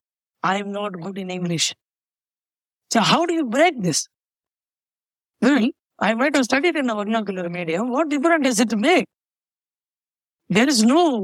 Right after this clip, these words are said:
one English. There's no English English. There's an American English. There's a Bombay English. There's a U P English. There's a Th-, Tamil English, Tanglish, English. Nobody speaks good English. Makes sense?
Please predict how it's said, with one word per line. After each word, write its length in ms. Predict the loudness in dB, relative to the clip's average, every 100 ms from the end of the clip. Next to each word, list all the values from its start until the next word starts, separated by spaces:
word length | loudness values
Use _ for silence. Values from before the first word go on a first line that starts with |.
| -2
one 160 | -2 -2
English. 500 | 0 2 2 2 -6 _ _ -2
There's 240 | 0 2
no 100 | 0
English 360 | 2 2 0 0
English. 440 | 0 0 -2 -8 -14 _ _ _ _ _
There's 160 | 0 2
an 80 | 2
American 380 | 0 -2 -2 -4
English. 340 | -2 -2 0
There's 220 | 0 -2
a 40 | 0
Bombay 360 | 0 0 -2
English. 320 | -4 -2 -2
There's 220 | -2 -2 0
a 80 |
U 160 | 0 0
P 160 | 2 2
English. 280 | 2 0
There's 220 | 0 -2 -4
a 80 |
Th-, 160 | -4 -6 -8 _ _ _
Tamil 260 | 2 2 0
English, 340 | -2 -2 0
Tanglish, 580 | 0 2 0 -2 -8 -10 _ _ _ _
English. 460 | -2 -2 -2 -8 -12 _ _ _ _ _ _ _ _ _ _ _ _ _ _ _ _ _
Nobody 280 | 0 2 2
speaks 320 | 4 2 2
good 200 | 0 0
English. 460 | 0 0 0 0 -8 _ _ _ _ _ _ _ _ _ _ _ _ _ _ _ -4
Makes 180 | -2
sense? 340 | 0 0 -2